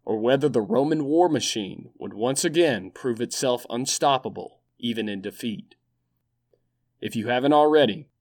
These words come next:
make sure to subscribe to The Layman's Historian and follow me on Facebook and Twitter to keep up with the latest updates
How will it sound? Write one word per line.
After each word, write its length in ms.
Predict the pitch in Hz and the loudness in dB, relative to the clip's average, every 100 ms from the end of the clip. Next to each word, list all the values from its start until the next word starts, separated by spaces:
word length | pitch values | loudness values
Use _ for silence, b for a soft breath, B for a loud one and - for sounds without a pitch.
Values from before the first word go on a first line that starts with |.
| _ _ | _ _
make 160 | 120 127 | 0 2
sure 160 | 175 170 | 4 2
to 140 | 175 | 2
subscribe 720 | - 190 - 202 185 120 143 | -2 -4 0 6 6 6 0
to 80 | - | -6
The 80 | 104 | -6
Layman's 400 | 104 110 147 170 | -2 0 0 -2
Historian 680 | 180 - 208 190 110 95 - _ _ _ _ | -2 2 4 4 2 -4 -14 _ _ _ _
and 100 | 113 | -10
follow 220 | 127 143 147 | 0 2 4
me 160 | 147 | 2
on 140 | 143 131 | 0 0
Facebook 560 | 170 180 - 90 - - | 2 2 0 -10 -12 -16
and 120 | 107 | -10
Twitter 480 | - 175 110 - _ _ | 0 0 0 -6 _ _
to 100 | - | -12
keep 240 | - 139 139 | -4 -4 -2
up 160 | 135 | -2
with 140 | 117 - | -2 -6
the 100 | 107 | -4
latest 340 | 123 143 139 | -2 -2 -2
updates 600 | 135 139 - 95 - - | -4 -6 -6 -10 -12 -18